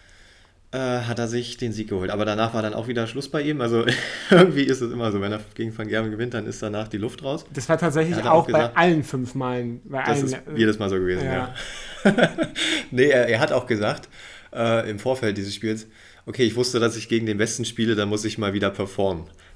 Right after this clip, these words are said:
Speaker 1: Ja, schön, mach das doch auch mal, wenn du gegen, nicht gegen Van Gerwen spielst, Mann.
Speaker 2: Ja, witzig, ja.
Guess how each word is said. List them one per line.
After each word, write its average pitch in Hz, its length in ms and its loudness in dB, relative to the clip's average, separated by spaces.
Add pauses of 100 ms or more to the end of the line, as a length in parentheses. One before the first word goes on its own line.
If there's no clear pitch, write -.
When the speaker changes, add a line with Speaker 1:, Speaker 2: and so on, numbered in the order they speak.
(140)
Speaker 1:
Ja, 107 180 2
schön, 107 260 2
mach 110 140 0
das 107 160 -2
doch 113 120 -2
auch 110 160 -2
mal, 107 140 -2
wenn 104 100 -2
du 101 80 -2
gegen, 104 200 -2
nicht 127 160 -4
gegen 92 180 -4
Van 90 100 -6
Gerwen 85 220 -4
spielst, 85 300 -8
Mann. 123 100 -6
Speaker 2:
Ja, 123 160 -6 (300)
witzig, 120 460 -10
ja. 135 60 -10